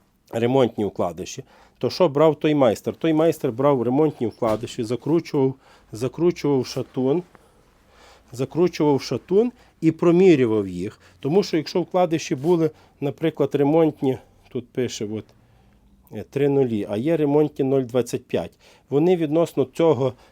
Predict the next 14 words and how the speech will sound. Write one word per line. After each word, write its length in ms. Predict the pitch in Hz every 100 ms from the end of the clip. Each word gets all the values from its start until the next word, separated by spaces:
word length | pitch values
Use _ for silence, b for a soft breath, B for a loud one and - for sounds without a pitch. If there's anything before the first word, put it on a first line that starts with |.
| b
нульового 640 | 131 135 131 143 139 127 151
розміру, 440 | 240 185 139 123
діаметри 500 | 113 123 117 110 117
шийки 360 | - 117 - 113
колінвала, 600 | 127 120 117 117 104 110 B B
можуть 300 | 151 160 160
не 120 | 151
відповідати 680 | 143 135 - 151 160 156 135
нуль, 200 | 127 123 120
нуль 200 | 131 135
двадцять 440 | 117 127 120 127 -
п'ять. 420 | - 107 104 - b b b b
І 400 | 139 131 123 120 123
тоді, 460 | 147 127 175 196